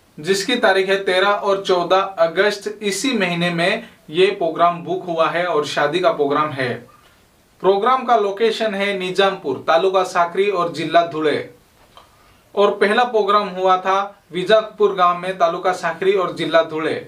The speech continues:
लेकिन lighting की बहुत ही कमी थी, तो इतना अच्छा माहौल नहीं बन पाया और हमें जैसा चाहिए वैसा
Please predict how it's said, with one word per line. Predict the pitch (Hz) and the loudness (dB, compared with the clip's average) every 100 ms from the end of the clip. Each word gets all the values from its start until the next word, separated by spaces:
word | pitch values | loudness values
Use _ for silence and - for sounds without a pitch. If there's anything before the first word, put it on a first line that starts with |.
| - | -12
लेकिन | 165 175 220 226 233 | -8 2 2 2 -2
lighting | 202 165 165 220 | 0 0 0 -4
की | 214 208 | -2 -2
बहुत | 139 151 196 196 | 0 2 2 0
ही | 196 - | -6 0
कमी | 165 165 170 | 0 0 -8
थी, | 151 120 - - _ _ _ _ _ _ _ _ - | -6 -8 -10 -20 _ _ _ _ _ _ _ _ 0
तो | 220 | 2
इतना | 233 - 233 | 2 -2 2
अच्छा | 240 226 - 220 | 2 2 0 -2
माहौल | 180 175 208 208 | -2 -2 -2 -2
नहीं | 185 190 220 | -4 -4 -2
बन | 202 190 190 | 0 0 2
पाया | 185 175 180 | 2 4 4
और | 196 190 190 180 | 2 2 2 0
हमें | 165 175 196 | -6 -2 -2
जैसा | 175 175 - - | -2 -4 0 0
चाहिए | - 170 175 185 | 0 -2 0 -2
वैसा | 160 160 156 196 196 208 | 0 -2 0 0 2 0